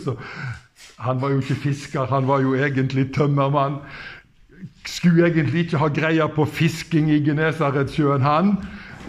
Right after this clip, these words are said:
Og så sier han til Peter, "Dra ut på djupet og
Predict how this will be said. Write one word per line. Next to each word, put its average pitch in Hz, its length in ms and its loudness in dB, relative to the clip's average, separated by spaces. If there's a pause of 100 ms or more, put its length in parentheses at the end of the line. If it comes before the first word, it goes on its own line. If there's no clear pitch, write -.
(140)
Og 160 160 4
så 165 160 0
sier 165 320 2
han 151 380 0
til 139 400 2 (680)
Peter, 151 520 0 (1000)
"Dra 226 640 4
ut 196 380 4
på 185 180 4
djupet 170 880 2 (640)
og 175 160 -2